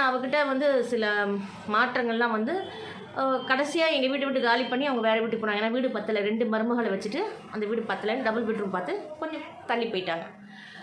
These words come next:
அதுக்கப்புறம் இந்த கொ-, இது, இந்த, இதுல என்ன ஒரு விஷயம், முக்கியமான விஷயம்னா,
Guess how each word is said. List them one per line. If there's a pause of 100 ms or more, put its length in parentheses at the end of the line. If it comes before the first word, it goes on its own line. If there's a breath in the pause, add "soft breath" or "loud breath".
(300 loud breath)
அதுக்கப்புறம்
இந்த
கொ-,
இது,
இந்த,
இதுல
என்ன
ஒரு
விஷயம்,
முக்கியமான
விஷயம்னா,